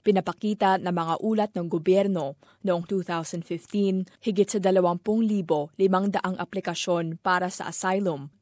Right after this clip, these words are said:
ang natanggap mula sa mga menor de edad na walang kamag-anak o tagapag-alaga sa U K. Kung ikukumpara ito sa ulat noong two thousand fourteen,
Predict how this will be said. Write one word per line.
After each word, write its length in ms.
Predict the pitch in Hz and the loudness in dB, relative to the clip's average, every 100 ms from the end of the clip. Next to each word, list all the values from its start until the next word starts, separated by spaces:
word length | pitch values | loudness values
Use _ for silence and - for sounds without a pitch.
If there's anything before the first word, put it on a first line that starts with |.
| _ | _
ang 80 | 190 | 0
natanggap 560 | 190 190 202 208 180 - | 0 0 2 2 2 0
mula 240 | 190 170 | 0 0
sa 160 | 170 196 | 0 -4
mga 240 | 175 170 170 | -2 -2 -2
menor 320 | 170 170 160 | 0 0 -2
de 160 | 160 156 | -2 -4
edad 320 | 160 170 170 160 - - | -2 0 0 -4 -14 -4
na 80 | 202 | 0
walang 240 | 208 202 | 4 2
kamag-anak 800 | 208 180 170 - 170 170 170 - - | 0 -2 -2 0 0 0 -2 -4 -12
o 80 | 202 | -6
tagapag-alaga 880 | 214 220 208 190 170 165 156 170 - - | -4 -2 -4 -2 0 0 0 0 -2 -4
sa 160 | - | -6
U 160 | 190 151 | -4 -4
K. 320 | - 175 - - _ _ _ | -6 -6 -8 -16 _ _ _
Kung 240 | - 208 | 0 2
ikukumpara 640 | 208 240 226 240 240 208 156 | 2 0 2 2 2 2 2
ito 240 | 170 165 | 0 -4
sa 160 | 165 175 | -4 -4
ulat 400 | 214 220 208 208 | -2 0 0 0
noong 240 | 185 165 | -4 -4
two 160 | 190 180 | -6 -6
thousand 400 | 170 160 - 165 | -4 -6 -8 -10
fourteen, 720 | - 156 - 214 165 139 - | -8 -8 -4 -4 -4 -6 -16